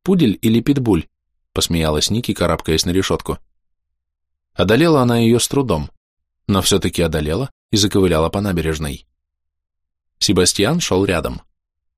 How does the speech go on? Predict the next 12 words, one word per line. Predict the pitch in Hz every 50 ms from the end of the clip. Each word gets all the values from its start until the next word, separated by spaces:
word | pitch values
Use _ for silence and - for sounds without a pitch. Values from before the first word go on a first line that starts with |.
| _ _ _ _ _ _
В | _ -
порту | - 101 95 98 - - 175 135
было | 110 107 101 98
удивительно | 98 98 98 98 98 92 95 - 98 98 107 117
спокойно. | 117 - - 135 131 - 117 95 80 71 67 - - _ _ _ _ _ _ _ _ _ _ _ _ -
Вдоль | 82 82 80 92 90 90
набережной | 98 101 101 98 95 92 87 90 87
размещалось | 85 85 85 87 90 85 - 104 101 98 92 85 -
не | 92 90
меньше | 95 95 98 - - 98
сотни | - - 101 98 - 98 87
причалов, | 80 85 82 - - 85 82 101 135 - -